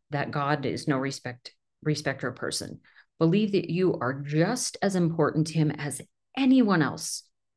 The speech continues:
who has ever lived, because it's true.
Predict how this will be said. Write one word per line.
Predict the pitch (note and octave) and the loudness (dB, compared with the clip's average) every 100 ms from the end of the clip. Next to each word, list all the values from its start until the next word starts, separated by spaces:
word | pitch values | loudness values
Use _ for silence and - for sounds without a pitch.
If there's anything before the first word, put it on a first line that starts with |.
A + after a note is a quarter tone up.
| _ _ | _ _
who | E3+ | 4
has | D#3+ C3 B2+ - | 4 0 -4 -4
ever | D3 D3 D#3 D3+ | -2 0 2 2
lived, | C#3+ A#2+ - - - _ _ _ - | 0 -4 -6 -12 -16 _ _ _ -12
because | B2+ D3+ D3+ | -8 -4 -4
it's | - - | -4 -6
true. | - B2 F2 | -2 -2 -2